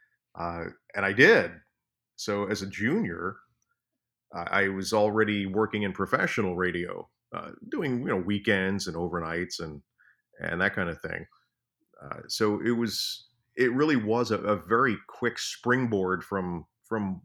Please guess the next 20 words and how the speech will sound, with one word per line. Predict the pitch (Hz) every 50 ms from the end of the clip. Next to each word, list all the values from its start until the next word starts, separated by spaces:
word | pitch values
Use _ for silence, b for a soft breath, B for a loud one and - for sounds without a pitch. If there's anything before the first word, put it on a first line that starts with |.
| _ -
and, | 113 117 110 117 117 151 156 -
and | 135 160 165
I | 165 156
think | 151 - 220 202 - - - _ _ _ b b b b b b b b -
it, | 131 131 -
it | 127 127
has | 110 123 131 135 135 -
to | - 120
do | 113 113 107
a |
lot | 101 104 113 131 -
with | 123 101
the | 101
fact | - - 104 101 101 101 -
that | - 101 95 92 87 -
W | 113 107 113 110 104 104
R | 107 107 110 104
H | 95 90 - -
U | 107 120 135 120
was | 101 95 95 92 - - -